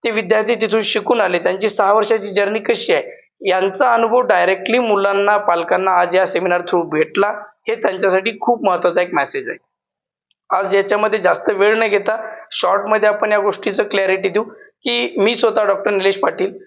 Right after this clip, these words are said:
मी मागील दहा वर्षापासून जलालाबाद स्टेट आणि जलालाबाद इंटरनॅशनल मेडिकल युनिव्हर्सिटीला वर्कआउट करतो आणि ही युनिव्हर्सिटी मागील दहा वर्षापासून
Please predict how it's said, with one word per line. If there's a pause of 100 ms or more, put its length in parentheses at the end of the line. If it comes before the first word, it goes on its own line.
(280)
मी
मागील
दहा
वर्षापासून
जलालाबाद
स्टेट
आणि
जलालाबाद
इंटरनॅशनल
मेडिकल
युनिव्हर्सिटीला
वर्कआउट
करतो (320)
आणि
ही
युनिव्हर्सिटी
मागील (400)
दहा
वर्षापासून